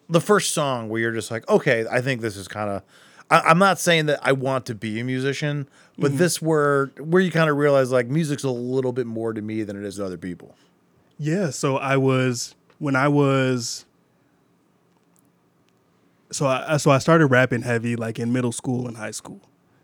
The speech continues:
Speaker 2: Well, I, I give you the f-, the full picture.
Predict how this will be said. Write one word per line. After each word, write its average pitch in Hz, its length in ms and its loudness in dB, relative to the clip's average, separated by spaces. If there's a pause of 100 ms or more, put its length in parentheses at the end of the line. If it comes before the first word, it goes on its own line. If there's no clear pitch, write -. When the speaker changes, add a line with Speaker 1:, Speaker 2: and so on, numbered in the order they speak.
(680)
Speaker 2:
Well, 123 180 -4 (440)
I, - 100 -16 (500)
I - 120 4
give 151 140 4
you 139 60 6
the 135 60 4
f-, - 180 -4
the 147 240 -4
full 147 200 4
picture. - 440 -6